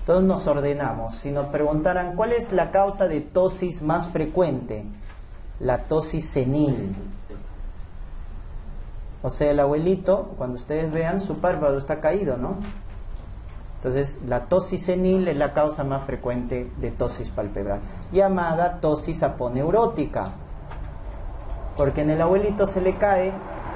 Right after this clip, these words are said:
¿no es cierto?, el párpado, porque la aponeurosis del músculo que eleva el párpado, ¿te acuerdas? En el párpado superior teníamos el músculo elevador del párpado,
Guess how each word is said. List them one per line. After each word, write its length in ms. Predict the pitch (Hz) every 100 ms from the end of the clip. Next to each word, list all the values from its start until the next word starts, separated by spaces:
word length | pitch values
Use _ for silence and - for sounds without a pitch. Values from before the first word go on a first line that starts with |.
| - - - 156
¿no 80 |
es 60 | 160
cierto?, 420 | 170 165 156 190 190 - - -
el 140 | 170
párpado, 640 | 156 185 180 - 170 180 180
porque 300 | 151 147 156
la 100 | 151
aponeurosis 1000 | 143 160 156 160 170 202 226 - 135 123
del 160 | 131 147
músculo 720 | 190 196 - 147 135 135 135 - - - - - - -
que 120 | 151
eleva 280 | 151 208 185
el 100 | 170
párpado, 680 | 175 196 160 147 143 175 180
¿te 60 |
acuerdas? 380 | 139 151 156 156
En 100 | 139
el 80 | 127
párpado 440 | 131 160 160 151
superior 500 | 143 - - 151 160
teníamos 440 | 151 127 131 139 135
el 120 | 135
músculo 440 | 147 160 160 131
elevador 400 | 120 117 123 143
del 140 | 151 151
párpado, 540 | 156 147 147 139 139